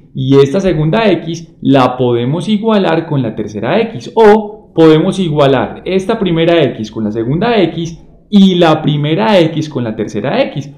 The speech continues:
Vamos a hacerlo de esta forma. Vamos a igualar la primera X con la segunda y la primera X con la tercera. Entonces vamos a hacerlo. Tendríamos lo siguiente. Vamos a relacionar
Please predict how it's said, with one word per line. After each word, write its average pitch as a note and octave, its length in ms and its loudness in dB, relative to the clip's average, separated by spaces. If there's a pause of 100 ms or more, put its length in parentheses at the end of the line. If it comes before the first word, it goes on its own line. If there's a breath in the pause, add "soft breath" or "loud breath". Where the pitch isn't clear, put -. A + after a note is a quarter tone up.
(160)
Vamos D3 240 4
a F#3 60 6
hacerlo C#3+ 300 0
de D#3+ 60 2
esta E3+ 180 -2
forma. A3 560 0
Vamos F#3 180 0
a G3+ 60 2
igualar C#3 280 2
la B2 120 -2
primera C#3+ 380 0
X G#3+ 200 -6
con A#3 120 -6
la A3+ 100 -4
segunda E3+ 840 -2
y E3+ 180 0
la C#3+ 260 2
primera A#2+ 580 0
X A#2 360 -6
con - 120 -6
la A#2+ 140 -6
tercera. A3 600 0
Entonces C3+ 200 0
vamos D3 240 0
a D#3 40 -2
hacerlo. G3+ 300 0
Tendríamos C3+ 460 0
lo C#3 60 2
siguiente. G3 340 -2
Vamos F3+ 180 0
a F#3 60 0
relacionar C3 680 -4